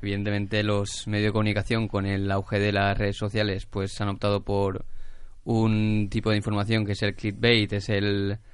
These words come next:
el titular que engancha al público. Y, bueno, pues, eh, Esther nombraba La Sexta, también podemos nombrar a medios como El Mundo, que se,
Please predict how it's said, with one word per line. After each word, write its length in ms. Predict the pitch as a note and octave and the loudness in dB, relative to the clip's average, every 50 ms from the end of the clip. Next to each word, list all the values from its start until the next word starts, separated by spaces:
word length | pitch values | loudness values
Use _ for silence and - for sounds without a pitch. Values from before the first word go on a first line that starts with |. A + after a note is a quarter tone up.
| - - - - - - | -20 -14 -14 -12 -12 -6
el 200 | - - G#2+ G2+ | -4 -4 -2 0
titular 840 | G2+ G#2+ G#2 - G#2+ G#2 G#2 G#2 G#2+ G#2 G#2 G#2 G#2 G#2 G#2 G#2 F#2+ | 0 0 0 0 0 2 2 4 4 4 4 4 4 4 2 0 -2
que 140 | - - G#2 | -4 -6 -4
engancha 440 | G#2 G2+ G2+ G#2+ G#2+ G#2 G2+ - A2+ | -4 -2 0 0 -2 -2 -2 -2 -2
al 80 | G#2 - | -2 -2
público. 520 | - A#2+ B2 A#2+ A#2 A2+ A#2+ B2+ D3 - - - - - - - - - - - - - - - | -4 -2 -2 -2 -2 0 -2 -2 -2 -4 -8 -12 -12 -10 -10 -10 -10 -10 -12 -12 -12 -10 -2 0
Y, 160 | B2+ B2 A#2 | 2 4 6
bueno, 240 | A#2+ B2+ B2+ B2+ B2+ | 6 6 6 4 2
pues, 220 | B2 A2+ - - | 0 -2 -2 0
eh, 320 | A#2+ A2+ G#2+ G#2 G#2 G#2 G#2 | 0 2 4 4 4 2 2
Esther 340 | G2+ - - A#2+ A2+ A2 G#2+ | 0 0 2 2 2 4 4
nombraba 280 | A2+ A2 A2 A2 A2+ | 4 4 4 6 6
La 120 | A2 A2 G#2+ | 4 4 4
Sexta, 640 | - - B2+ B2 - - - B2 A#2+ B2 B2 A#2+ | 4 4 2 2 2 0 0 2 4 4 4 2
también 320 | A2+ A#2 A2 A2 A2 G#2+ G#2+ | 0 -2 -2 -2 -2 -2 -2
podemos 260 | A2+ G#2+ G#2+ G#2+ G#2 | -2 -2 -2 -2 -2
nombrar 420 | A2 G#2+ G#2+ A2 A2 G#2+ G#2+ G#2+ | -2 0 2 4 4 4 6 6
a 160 | G#2+ G#2+ G#2+ G#2 | 4 4 4 4
medios 280 | G#2+ G#2+ G#2+ G#2+ G#2+ - | 2 2 2 0 0 0
como 140 | - A2 | 0 0
El 80 | G#2+ G#2+ | 2 2
Mundo, 440 | A2 A2+ A2+ A2 G#2+ G#2+ A2 G#2+ G#2 | 2 0 0 0 0 0 0 0 0
que 120 | - G#2+ | -2 -4
se, 600 | - - A2 G#2+ G#2+ G#2+ G#2+ G#2 G#2 G#2 G2 G2+ | -2 -2 0 0 2 2 0 0 0 -2 -4 -6